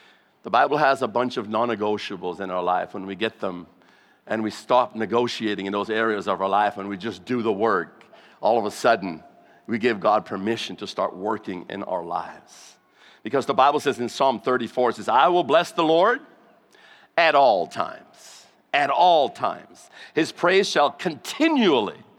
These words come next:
be in my mouth or on my lips." Continually. It doesn't say, "I'll bless the Lord at all times except when," or my,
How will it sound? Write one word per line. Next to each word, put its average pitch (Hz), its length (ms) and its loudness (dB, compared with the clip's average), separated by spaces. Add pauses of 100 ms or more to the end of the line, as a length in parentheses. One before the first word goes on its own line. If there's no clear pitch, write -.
(600)
be 127 160 0
in 113 300 0
my 110 140 2
mouth 92 380 -2
or - 120 -6
on 98 200 0
my 87 120 -6
lips." - 520 -16 (240)
Continually. 190 800 0
It - 100 -20
doesn't 160 280 -2
say, 180 360 0 (220)
"I'll 151 140 4
bless 165 220 2
the 185 100 -2
Lord 160 260 4
at 156 80 4
all 165 240 6
times 170 320 2
except 160 440 0
when," 151 380 0 (520)
or 127 400 4
my, 139 320 2